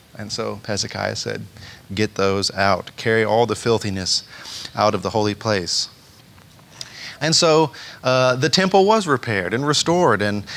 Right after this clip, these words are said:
among many other of these reforms that came in Hezekiah's day, he also reinstituted the use of music in worship. And that was first pioneered by David. He had written those, uh, those first psalms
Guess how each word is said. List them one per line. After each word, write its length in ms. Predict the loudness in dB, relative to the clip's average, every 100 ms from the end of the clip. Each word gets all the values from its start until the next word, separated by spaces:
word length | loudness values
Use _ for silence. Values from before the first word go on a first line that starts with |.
| 0
among 300 | 4 4 4
many 200 | 2 4
other 380 | 4 4 4 4
of 240 | 2 0
these 200 | 2 2
reforms 560 | 2 2 2 2 2 2
that 180 | 0 2
came 240 | -2 0
in 80 | 0
Hezekiah's 640 | 2 0 2 2 4 2 0
day, 220 | 0 0
he 160 | 2
also 540 | 4 4 4 2 0 -2 -16 -10
reinstituted 1080 | 0 4 4 4 2 2 -2 0 0 -2 -2
the 100 | -2
use 380 | 2 0 2 -2
of 120 | 0
music 640 | -2 0 -2 -4 -8 -14 -20 -20 -20 -8 -4
in 220 | -2 0
worship. 520 | 0 0 -2 -10 -14 -20 -20 -20 -8
And 160 | -2 0
that 100 | 0
was 140 | -2
first 340 | -2 -2 -2
pioneered 480 | -4 -4 -2 -6 -6
by 200 | -4 -4
David. 460 | -2 -4 -4 -10 -18 -20 -20 -20 -10
He 180 | -6 -4
had 220 | -4 0
written 420 | 2 2 0 -6 -10 -20 -2
those, 360 | 2 2 0 0
uh, 360 | 0 0 -2 -4
those 280 | -2 -2 2
first 320 | 2 2 2
psalms 760 | 2 2 2 0 -4 -6 -8